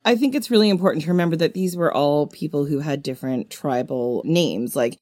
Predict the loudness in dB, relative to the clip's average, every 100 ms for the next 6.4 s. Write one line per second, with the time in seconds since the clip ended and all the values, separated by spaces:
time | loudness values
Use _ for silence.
0 | _ _ _ 0 4 4 6 4 4 4
1 | 4 4 2 0 -2 -2 -2 -2 -4 -6
2 | -4 -2 -2 0 0 2 -2 -4 -6 -8
3 | -8 -8 -6 -4 2 2 4 2 2 2
4 | -2 -4 -8 -6 -8 -8 -8 -4 -2 0
5 | 0 0 2 2 0 -4 -8 -12 -10 -10
6 | -6 -2 -4